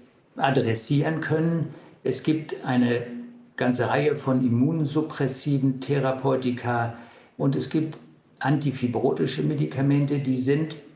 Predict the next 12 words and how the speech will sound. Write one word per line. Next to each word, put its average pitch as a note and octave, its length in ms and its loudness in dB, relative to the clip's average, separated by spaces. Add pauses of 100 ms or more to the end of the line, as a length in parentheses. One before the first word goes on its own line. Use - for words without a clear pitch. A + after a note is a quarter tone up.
aber C3+ 520 -2 (200)
für B2+ 380 0
einige C#3 680 2 (600)
nicht E3+ 220 0
für - 180 -2
alle C3+ 220 0
Erkrankungen C3 1000 2 (400)
haben C3 220 2
die B2+ 120 2
eine A#2+ 240 2
entsprechende A#2 540 -2
Zulassung. D3+ 760 0